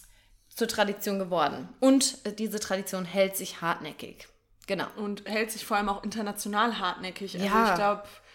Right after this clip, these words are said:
Speaker 2: das ist, das ist Wahnsinn. Wie wir gerade schon gesagt haben, ihr wisst jetzt mittlerweile, dass der Weihnachtsbaum einfach eine große Rolle spielt. Aber jetzt könnte, könnte man sich ja meinen, ja, das ist doch alles schön. Also warum sprechen die Mädels jetzt heute über Weihnachtsbäume? Weil eigentlich ist es doch total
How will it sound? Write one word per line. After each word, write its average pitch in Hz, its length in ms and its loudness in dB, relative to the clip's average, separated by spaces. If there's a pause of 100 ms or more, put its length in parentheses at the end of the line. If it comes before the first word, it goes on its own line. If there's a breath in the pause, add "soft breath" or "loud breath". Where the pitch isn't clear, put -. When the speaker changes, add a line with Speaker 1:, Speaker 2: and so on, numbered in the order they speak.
(140 soft breath)
Speaker 2:
das - 220 -4
ist, - 320 -4
das 208 180 -4
ist 220 160 -6
Wahnsinn. 180 460 0
Wie 254 100 4
wir 269 100 6
gerade 240 220 8
schon 240 140 2
gesagt 208 260 2
haben, 214 100 0
ihr 240 140 2
wisst 240 180 2
jetzt 220 200 4
mittlerweile, 202 440 6
dass 196 140 -2
der 220 140 2
Weihnachtsbaum 254 440 4
einfach 214 220 4
eine 214 160 2
große 226 340 0
Rolle 190 220 0
spielt. 190 380 -2 (400 loud breath)
Aber 247 140 10
jetzt 269 180 6
könnte, 302 320 2 (160)
könnte 285 220 2
man 269 120 4
sich 247 80 0
ja 254 80 4
meinen, 226 380 6
ja, 269 80 4
das 233 120 0
ist - 120 -6
doch 233 80 -2
alles 220 260 0
schön. 240 400 2
Also 208 300 0
warum 269 840 6
sprechen 320 420 -2
die 294 200 4
Mädels 247 480 4
jetzt 247 260 0
heute 247 280 2
über 220 200 0
Weihnachtsbäume? 226 880 2 (260 loud breath)
Weil 220 120 2
eigentlich 240 320 8
ist 220 120 0
es 214 100 -4
doch 208 140 -2
total 190 460 0